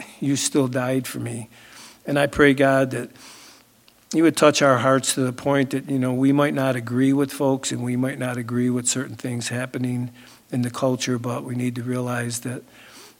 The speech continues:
um, Lord, and help us to realize, God, that they're sinners in need of a Savior. Um, and they, you know, and we're, we're the ones that you have called to be those witnesses and lights to, to share that gospel.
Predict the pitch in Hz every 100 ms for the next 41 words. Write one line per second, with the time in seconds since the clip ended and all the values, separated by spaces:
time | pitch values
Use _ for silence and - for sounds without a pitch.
0 | - 131 117 120 113 117 120 135 135 123
1 | 117 - 120 120 117 120 120 113 - 127
2 | 123 120 - - - - - 135 131 117
3 | 151 147 131 120 117 156 120 131 123 120
4 | 113 - 135 131 123 113 123 - _ _
5 | - - - - _ - 123 120 123 113
6 | - 127 135 156 147 135 123 123 123 123
7 | 135 135 143 127 131 131 131 127 117 120
8 | 127 127 127 117 - - _ - 131 131
9 | 123 - 120 123 120 120 117 117 131 139
10 | 117 131 117 120 120 123 117 - - 127
11 | 151 - - 123 143 139 127 117 120 120
12 | 120 120 - 110 113